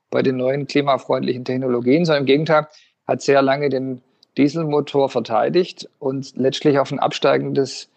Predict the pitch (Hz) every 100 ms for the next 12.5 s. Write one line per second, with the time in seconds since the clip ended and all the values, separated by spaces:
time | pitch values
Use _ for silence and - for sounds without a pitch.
0 | _ _ _ - 147 151 - 131 123 131
1 | 131 - - 147 147 - 139 156 156 160
2 | 143 - 139 120 - 156 - 165 160 143
3 | 135 - 131 143 143 147 131 127 123 123
4 | 170 120 - _ _ - _ _ _ _
5 | _ 135 135 135 147 139 151 165 170 156
6 | 147 135 123 - 117 107 127 123 135 151
7 | 147 127 - 139 156 147 - - _ _
8 | - 123 135 - 156 160 147 143 139 131
9 | - 143 143 143 147 143 143 147 - 139
10 | 151 151 160 156 - 139 135 127 143 143
11 | - 135 - 143 135 - - 139 135 147
12 | 139 120 123 123 117